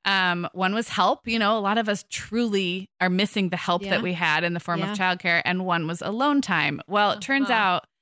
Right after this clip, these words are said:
Speaker 1: everybody wants alone time. I was actually surprised when we asked people to kind of weigh in on, like, I mean, we all know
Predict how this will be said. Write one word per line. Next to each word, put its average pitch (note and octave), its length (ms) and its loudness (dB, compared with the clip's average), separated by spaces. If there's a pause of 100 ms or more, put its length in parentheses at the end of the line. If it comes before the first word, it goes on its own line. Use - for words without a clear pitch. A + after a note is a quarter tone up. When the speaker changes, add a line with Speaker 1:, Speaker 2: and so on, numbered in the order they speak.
(400)
Speaker 1:
everybody F#3 420 0
wants D#3 240 -6
alone D#3 280 -6
time. - 200 -4
I A3+ 100 4
was C#4+ 120 0
actually C#4+ 280 0
surprised G#3 600 -4
when G3+ 120 -4
we F#3+ 100 -4
asked G3 260 -2
people G3+ 220 -12
to G3 120 -10
kind F#3 320 -6
of F3 220 -4 (420)
weigh G3 380 2
in F#3+ 160 2
on, F3+ 200 0
like, E3 260 -4 (180)
I B3+ 80 2
mean, B3+ 300 0
we C4+ 160 0
all C4+ 100 4
know A#3+ 160 2